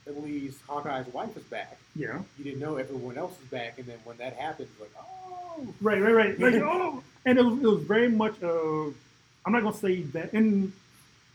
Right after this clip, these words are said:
Speaker 2: in retrospect, going back and looking and thinking about very few of those characters that came back talked.
Speaker 1: Mm-hmm.
Speaker 2: Black Panther talked.
Speaker 1: Right.
Speaker 2: Um, Scarlet Witch talked, but Shuri didn't say a thing.
Speaker 1: Mm-hmm.
Speaker 2: Um,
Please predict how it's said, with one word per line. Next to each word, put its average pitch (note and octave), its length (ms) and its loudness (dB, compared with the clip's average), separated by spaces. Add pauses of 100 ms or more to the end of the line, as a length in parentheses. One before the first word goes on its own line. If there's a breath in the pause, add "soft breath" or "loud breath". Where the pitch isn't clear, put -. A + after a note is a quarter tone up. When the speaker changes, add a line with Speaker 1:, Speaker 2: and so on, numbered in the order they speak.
(260)
Speaker 2:
in A3+ 180 4
retrospect, F#3+ 640 -4
going F3 260 -2
back D3+ 280 -6
and C#3+ 180 -4
looking D3 420 -4 (200)
and C#3+ 140 -6
thinking E3+ 280 -2
about C#3 380 -8 (1120)
very A#3+ 280 2
few A#3 340 2
of F#3 100 2
those F#3+ 300 4 (140)
characters F3 280 0
that E3 100 -8
came D#3+ 140 -4
back - 240 -6
talked. - 260 -14 (640)
Speaker 1:
Mm-hmm. D3 100 -8
Speaker 2:
Black D#3+ 220 -2
Panther G#3 300 -2
talked. G3+ 340 -4 (580)
Speaker 1:
Right. C#3+ 200 -4
Speaker 2:
Um, D#3 340 -2
Scarlet F3+ 300 0
Witch G#3 240 2
talked, F#3 280 -4 (120)
but E3 160 -2 (420)
Shuri E3 300 2
didn't G#3 180 0
say F#3+ 160 0
a F#3+ 60 -2
thing. D#3+ 480 -6 (100)
Speaker 1:
Mm-hmm. C3+ 580 -14
Speaker 2:
Um, D3+ 460 -4